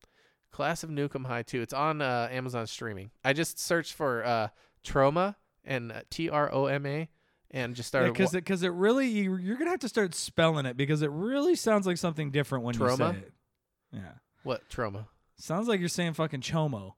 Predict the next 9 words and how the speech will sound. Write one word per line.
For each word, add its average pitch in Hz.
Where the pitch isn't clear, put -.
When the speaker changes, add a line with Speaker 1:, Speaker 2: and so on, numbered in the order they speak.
Speaker 1:
Chomo? 202
Speaker 2:
Yeah, 147
and 165
I'm 196
Speaker 1:
<laughs> -
No, 208
Speaker 2:
like, 175
Jesus 247
Speaker 1:
Troma. 196